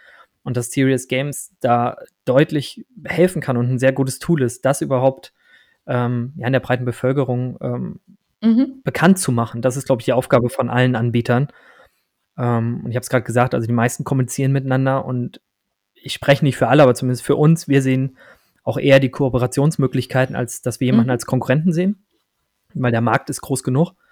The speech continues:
Speaker 1: und jeder hat seine anderen Fähigkeiten und, und den Fokus. Und, ähm, speziell jetzt für unser Unternehmen, ähm,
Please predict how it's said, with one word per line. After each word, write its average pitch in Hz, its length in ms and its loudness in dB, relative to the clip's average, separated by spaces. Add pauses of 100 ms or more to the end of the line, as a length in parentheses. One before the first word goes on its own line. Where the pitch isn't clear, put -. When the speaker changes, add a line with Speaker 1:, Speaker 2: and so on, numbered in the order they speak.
(420)
Speaker 1:
und 120 160 -6
jeder 131 160 2
hat 123 100 0
seine 123 200 -2
anderen 131 200 2
Fähigkeiten 147 680 -2
und, 127 200 -6
und 127 300 -6
den 120 100 -4
Fokus. 160 560 0 (1120)
Und, 120 580 0
ähm, 117 340 -4
speziell 135 440 4
jetzt 139 180 2
für 147 80 -2
unser 147 260 4
Unternehmen, 135 800 -2
ähm, 120 600 -2